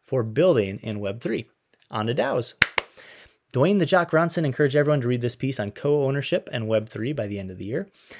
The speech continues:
Fraser thirty-seven asked if there's a tool available to create a dao that allows a small amount of people to fractionize a piece of a wallet with governance rules. A wise man in Notion suggested looking at Juicebox, A-, uh, Aaron,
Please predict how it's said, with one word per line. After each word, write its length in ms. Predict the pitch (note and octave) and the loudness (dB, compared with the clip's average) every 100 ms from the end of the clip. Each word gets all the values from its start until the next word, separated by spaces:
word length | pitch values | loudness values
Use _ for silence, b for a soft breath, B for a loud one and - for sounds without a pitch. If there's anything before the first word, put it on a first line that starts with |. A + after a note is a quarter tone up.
| B | B
Fraser 380 | - C3+ C#3+ C#3+ | 4 6 6 4
thirty-seven 480 | D3 C3 - D3+ C3+ | 4 4 6 4 4
asked 340 | C3 F3 - | 0 -2 -2
if 120 | A3 | 0
there's 160 | G3+ F3+ | 0 0
a 40 | |
tool 220 | - F#3 | -2 0
available 280 | D3+ D3 C#3 | 4 4 4
to 40 | B2 | 0
create 240 | C3 A#2+ | 0 2
a 60 | G#2+ | 2
dao 280 | G#2+ G#2+ | 2 2
that 140 | G#2+ G#2+ | 0 0
allows 300 | G#2 G#2 G2+ | 0 -2 -4
a 80 | - | -6
small 320 | - A#2+ B2+ | -2 0 0
amount 180 | A2+ G#2+ | 0 -2
of 80 | |
people 360 | - G#2+ A2 G#2 | -4 -4 -4 -6
to 120 | - | -8
fractionize 600 | - - A2+ - A#2 A2 | -8 -4 -4 -4 -4 -4
a 60 | G#2+ | -4
piece 260 | - D#3 D3+ | -6 -4 -2
of 80 | |
a 40 | G#2+ | -2
wallet 300 | G2+ G2+ G#2 B B - | 0 -2 -2 B B -2
with 180 | A#2 - | 0 2
governance 500 | G2+ G2+ F#2+ G2+ C3+ | 2 2 -4 -4 -2
rules. 400 | D3+ - - - B B B A#2 | -2 -2 -6 -10 B B B 2
A 60 | |
wise 260 | A#2 D3 D3 | 6 6 6
man 200 | D#3 C#3+ | 4 4
in 100 | C3 | 6
Notion 340 | C3 C#3 D#3 | 4 4 2
suggested 440 | C#3+ A#2 A#2 - A2 | 2 2 2 0 -4
looking 200 | - F#2+ | -4 -6
at 140 | E2+ | -2
Juicebox, 600 | E3+ E3 E3+ D#3 - - - | -2 2 2 2 0 -10 -4
A-, 200 | A#2+ - | -4 -2
uh, 280 | G#2 G2 - _ | -2 -4 -10 _
Aaron, 500 | C3+ C#3+ C#3+ D3 D3+ | 2 4 4 2 -2